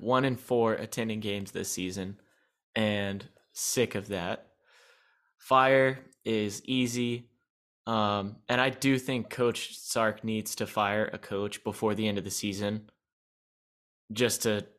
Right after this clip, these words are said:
try to turn a page. Uh, but we need to fire everyone on defense. I'd start with P K. Uh, also, we need to get rid of Blake Gideon. He's a,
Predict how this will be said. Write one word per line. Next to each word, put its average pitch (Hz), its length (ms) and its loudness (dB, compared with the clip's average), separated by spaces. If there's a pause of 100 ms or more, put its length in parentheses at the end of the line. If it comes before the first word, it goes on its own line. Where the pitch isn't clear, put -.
(680)
try 104 260 2
to 113 120 2
turn 113 260 0
a 117 60 2
page. 120 500 0 (580)
Uh, 107 280 0
but 107 140 -2
we 127 120 2
need 147 160 2
to 120 80 -2
fire 110 600 0 (760)
everyone 113 460 2
on 98 140 -2
defense. 95 640 -8 (560)
I'd 123 160 2
start 123 260 4
with 113 180 0 (440)
P 123 160 0
K. 101 420 -4 (760)
Uh, 107 380 2 (120)
also, 135 360 4
we 123 160 0
need 120 220 -2
to 113 100 -2
get 117 300 0
rid 113 180 0
of 107 140 -4
Blake 110 260 -4
Gideon. 101 480 -4 (320)
He's 113 240 -4
a, 104 240 2